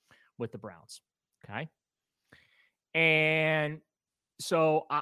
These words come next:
I just say save yourself the trouble of not even getting into that situation. Um, I, again,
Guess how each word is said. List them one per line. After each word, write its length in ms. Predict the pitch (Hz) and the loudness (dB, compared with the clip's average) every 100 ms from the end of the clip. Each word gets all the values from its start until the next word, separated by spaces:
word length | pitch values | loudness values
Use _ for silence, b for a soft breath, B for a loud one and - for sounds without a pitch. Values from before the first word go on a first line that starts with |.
| - | 6
I 140 | 196 | 6
just 240 | 175 185 - | 8 2 2
say 120 | 165 | 0
save 280 | - 175 147 | 2 0 0
yourself 320 | 147 160 139 | 0 0 0
the 80 | 135 | -2
trouble 340 | - 147 139 | -2 0 0
of 100 | 127 | -4
not 220 | 143 135 | -2 -2
even 180 | 131 127 | -2 -4
getting 300 | 127 123 120 | -4 -4 -4
into 180 | 120 117 | -6 -6
that 200 | 107 107 | -8 -10
situation. 640 | - 104 110 101 98 - 123 _ _ _ _ _ _ - | -12 -12 -12 -14 -14 -20 -20 _ _ _ _ _ _ 0
Um, 460 | 139 127 127 120 - _ _ _ _ | 4 4 2 -2 -12 _ _ _ _
I, 160 | 143 120 _ _ _ _ _ _ _ _ _ _ _ _ _ _ _ _ _ _ 175 | -6 -6 _ _ _ _ _ _ _ _ _ _ _ _ _ _ _ _ _ _ -8
again, 480 | 131 196 226 123 | 4 4 4 0